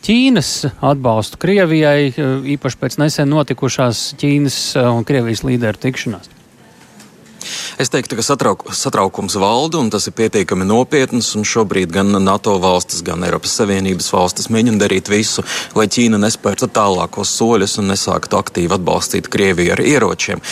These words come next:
Speaker 2: kas, protams, būtu ļoti nozīmīgs, eh, pavērsiens, eh, šajā karā.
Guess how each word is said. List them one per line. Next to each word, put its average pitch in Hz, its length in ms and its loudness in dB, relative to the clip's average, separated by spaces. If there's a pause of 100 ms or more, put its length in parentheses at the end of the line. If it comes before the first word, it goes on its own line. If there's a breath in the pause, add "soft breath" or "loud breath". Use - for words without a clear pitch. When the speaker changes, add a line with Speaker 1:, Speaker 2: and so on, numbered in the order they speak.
(240 loud breath)
Speaker 2:
kas, - 140 -6
protams, 92 320 -2
būtu 95 300 0
ļoti 87 280 0
nozīmīgs, 87 680 0 (120)
eh, 87 80 0 (100)
pavērsiens, - 720 -2
eh, - 180 0
šajā 85 320 0
karā. 92 300 0